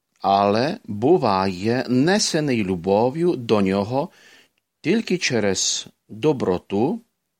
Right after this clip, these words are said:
святість, досконалість і блаженність Богу природною.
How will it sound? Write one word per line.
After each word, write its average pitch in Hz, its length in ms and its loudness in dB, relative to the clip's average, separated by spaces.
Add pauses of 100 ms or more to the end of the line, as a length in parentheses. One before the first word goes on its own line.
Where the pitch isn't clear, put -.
(160)
святість, 101 1000 -2
досконалість 98 1200 -2 (600)
і 185 340 0 (260)
блаженність 113 1040 0 (2250)
Богу 123 400 2
природною. 104 760 -2